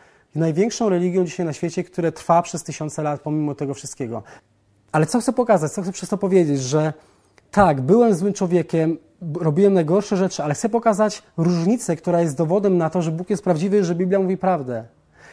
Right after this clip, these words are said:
I ktoś może pomyśleć: „Dobra, jesteś pewnym fanatykiem, może ja przesadzam, może to jest jakaś idea, wybrałeś sposób życia”. Okej,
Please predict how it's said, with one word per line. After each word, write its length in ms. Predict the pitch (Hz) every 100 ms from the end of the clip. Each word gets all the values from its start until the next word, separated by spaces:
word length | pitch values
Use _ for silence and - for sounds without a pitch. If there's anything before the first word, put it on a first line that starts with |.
| -
I 60 | 185
ktoś 180 | 208 175
może 180 | 214 196
pomyśleć: 420 | 214 214 214 180
„Dobra, 260 | 165 202
jesteś 260 | 185 - 175
pewnym 260 | 185 170 175
fanatykiem, 640 | 185 170 - 208 180 151
może 260 | 143 139
ja 80 | 156
przesadzam, 480 | 156 156 170 165 175
może 520 | 165 160 156 151 143 139
to 60 |
jest 120 | 147
jakaś 240 | 151 151 143
idea, 240 | 135 180
wybrałeś 340 | 151 139 151 143
sposób 320 | - 147 147
życia”. 240 | 185 160
Okej, 340 | 135 190 175